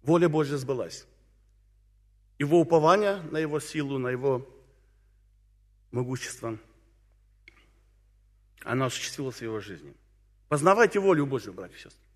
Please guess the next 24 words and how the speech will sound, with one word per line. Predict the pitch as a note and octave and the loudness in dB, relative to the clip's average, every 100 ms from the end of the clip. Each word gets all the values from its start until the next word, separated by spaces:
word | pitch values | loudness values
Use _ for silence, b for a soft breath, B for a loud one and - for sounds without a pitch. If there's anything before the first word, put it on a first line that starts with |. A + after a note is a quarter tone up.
| _ _ - | _ _ 2
Не | F#3+ | 4
только | C#4+ C#4 | 4 -2
произносите | G3 F#3+ C3+ C3+ D#3+ C3 A#2 | 0 -2 -2 -8 -8 -8 -8
это | A2 A2+ | -6 -6
в | G#2 | -6
молитве | A#2+ A#2 A2+ | -6 -6 -6
"Отче | A2 - | -10 -8
наш", | A#2+ G2+ F2+ - b b b b b b _ | -6 -8 -10 -16 b b b b b b _
"Да | - A#2+ | -4 -2
будет | C#3 G3+ E3 | 0 0 0
воля | C#3 C#3 | 2 0
Твоя". | A#2 | 2
Мы | C3+ | 0
призываем, | D3 E3 D#3 F#3 F#3+ A#2 F#2+ | 2 2 2 6 6 4 0
да? | A#2 F3+ - b b b - | -2 -2 -6 b b b -6
Но | C3+ | -2
нужно | C#3 B2+ | -2 0
и | C#3 | -2
познавать | C#3 C3 D3 G#3+ A#3+ C3+ | -2 -2 0 0 -2 -2
ее | G#2 | -6
по | F#2 | -6
отношению | G#2+ - D3 E3+ | -14 -10 -6 -6
к | |
себе. | - F#3 D#3 | -8 -12 -12